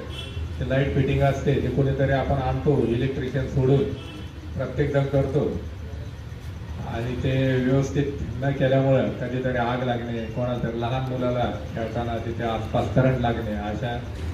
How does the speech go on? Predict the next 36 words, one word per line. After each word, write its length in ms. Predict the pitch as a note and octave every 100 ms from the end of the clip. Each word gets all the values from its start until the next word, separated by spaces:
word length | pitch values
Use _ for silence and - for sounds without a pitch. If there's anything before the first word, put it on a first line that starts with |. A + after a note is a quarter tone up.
| - - - -
परिस्थिती 420 | A#2+ C3+ - - A#2+
होतात. 1400 | G#2+ - - - - - - - - - - - -
एखाद्या 720 | C3 C#3 D3+ D#3 D#3+ D#3+ D#3 -
फायर 220 | C#3+ D#3+
एक्स्टिंग्विशर 720 | E3+ - F3+ F3 E3 F3 D#3+ C#3
त्या 100 | D3+
ठिकाणी 560 | D3+ C#3+ C#3+ D3+ D3 D3 - - -
आपण 280 | B2 C#3
ठेवलं 360 | - C3 B2+ C3
तर 80 | C3
बरं 220 | B2 C3
होईल. 200 | A#2+ G#2+
ते 60 | C#3+
कुठेही 280 | E3+ F#3+
भेटतं, 300 | F3+ D3 -
काय 160 | D3 C#3+ -
फारसं 240 | C3+ -
महागडं 340 | C#3+ D3 D3 D3
नसतं, 380 | D3 C#3 F#3 - - - - - - - - -
ते 120 | D#3
रेंटने 360 | E3 G3+ G3 A#3+
पण 180 | G#3 F#3
भेटतं. 320 | D3+ - - - - - - - - - -
काय 180 | E3 F3
असतं, 160 | - F3+
आपण 220 | E3+ F3
आरती 360 | D#3 D#3 E3
वगैरे 340 | E3 D#3+ D#3+ D#3+
करतो 380 | D#3 D3+ D#3+ D3+
ते 60 |
तिथंच 380 | D3 D#3 D#3+ D3+
ठेवतो, 300 | C#3+ C3+ C3+
बरंचसं 380 | B2+ C#3+ D3 -
कापडाचं 500 | - C#3 C#3+ C#3+ D3+
शोकाम 440 | C3+ B2+ C3+ C#3
असतं 240 | C3+ -